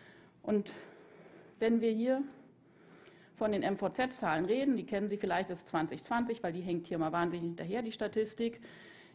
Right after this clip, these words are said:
Diese dreitausendzachthundertsechsundvierzig, das ist nur Humanmedizin. Die K Z B V mit tausendeinhunderteins zu dem Zeitpunkt hat eigene Statistiken. Sie sehen auch, und das will ich hier nicht weiter ausführen, bei der Trägerdifferenzierung,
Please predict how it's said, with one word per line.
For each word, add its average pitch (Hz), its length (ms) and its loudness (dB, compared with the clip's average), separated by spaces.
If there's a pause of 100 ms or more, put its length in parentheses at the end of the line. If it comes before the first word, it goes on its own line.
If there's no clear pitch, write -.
(120)
Diese 202 160 2
dreitausendzachthundertsechsundvierzig, 202 1400 2
das 180 140 -4
ist - 280 -8
nur 220 180 2
Humanmedizin. 202 840 0 (840)
Die 190 80 -8
K 185 200 2
Z 175 160 -4
B 170 100 -2
V 185 200 0
mit 233 160 -2
tausendeinhunderteins 175 840 -2
zu - 60 -8
dem 220 160 0
Zeitpunkt 214 440 -2
hat 165 120 -6
eigene 254 280 0
Statistiken. 254 580 -2
Sie 190 160 -4
sehen 190 300 0
auch, 214 300 2
und 214 80 0
das 175 140 -4
will 185 100 0
ich 185 100 -6
hier 294 140 4
nicht 277 140 4
weiter 185 360 0
ausführen, - 320 -4
bei 170 100 0
der 165 180 -2
Trägerdifferenzierung, 208 1200 -2